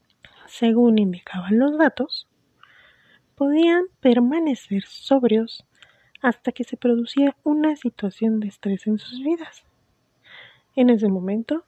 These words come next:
ciertas personas empezaban a beber de nuevo, por muchas nuevas rutinas que hubieran adoptado. Sin embargo, los alcohólicos que creían, como John de Brooklyn,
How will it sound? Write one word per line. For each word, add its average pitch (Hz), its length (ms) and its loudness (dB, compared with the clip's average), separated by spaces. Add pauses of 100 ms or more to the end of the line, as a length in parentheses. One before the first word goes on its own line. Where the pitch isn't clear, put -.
ciertas - 560 -8
personas 254 560 -6
empezaban 196 580 -6
a 185 80 -12 (100)
beber 196 260 -2
de 220 120 -2
nuevo, 302 340 -6 (840)
por 185 240 -6
muchas 214 320 -6
nuevas 185 280 -8
rutinas 220 500 -4
que 262 160 -4
hubieran 214 320 -4
adoptado. - 400 -20 (1200)
Sin 339 360 0
embargo, 233 500 0 (1400)
los 285 280 -2
alcohólicos 302 680 -4
que 247 120 -2
creían, 190 480 -6 (640)
como 202 340 -2
John 185 200 -2
de 220 120 0
Brooklyn, 262 500 -2